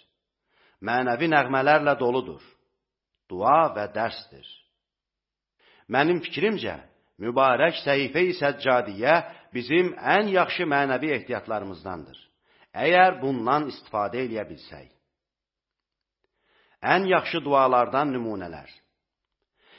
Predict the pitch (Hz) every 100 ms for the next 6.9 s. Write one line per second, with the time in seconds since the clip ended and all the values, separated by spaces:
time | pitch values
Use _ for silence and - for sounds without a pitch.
0 | - - 135 147 147 156 151 175 180 151
1 | 165 165 156 151 147 - 135 120 110 139
2 | 160 - _ - 139 190 175 147 - 143
3 | 117 104 92 82 73 58 - _ _ _
4 | _ _ _ 98 117 123 127 160 165 170
5 | 165 151 151 143 156 147 139 135 - 143
6 | 123 135 - 123 - 117 113 131 151